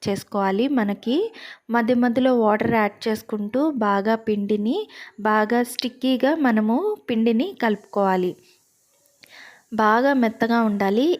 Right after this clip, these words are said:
ఇలాగా పిండిని తీసుకొని కౌంటర్ టాప్ మీద వేసుకొని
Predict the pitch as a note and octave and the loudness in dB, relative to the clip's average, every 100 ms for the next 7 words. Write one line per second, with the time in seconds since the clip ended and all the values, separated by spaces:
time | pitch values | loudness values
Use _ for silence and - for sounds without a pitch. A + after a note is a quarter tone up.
0 | - A#3 A3+ A3+ B3 D4+ D#4 - _ _ | -2 0 2 2 0 0 -2 -8 _ _
1 | _ _ - A#3+ A#3+ C4 A#3+ D#4 C4+ A#3+ | _ _ -6 -2 2 2 2 0 0 -2
2 | - B3 A3 B3+ F#4 C4+ A#3 A3+ B3+ B3+ | 0 -2 0 -2 -2 0 0 2 0 0
3 | A3+ G#3+ A3 G#3+ G3+ G3 G3 - G#3 G3+ | -2 0 -2 0 0 0 -2 -4 -8 -6
4 | B3 | -6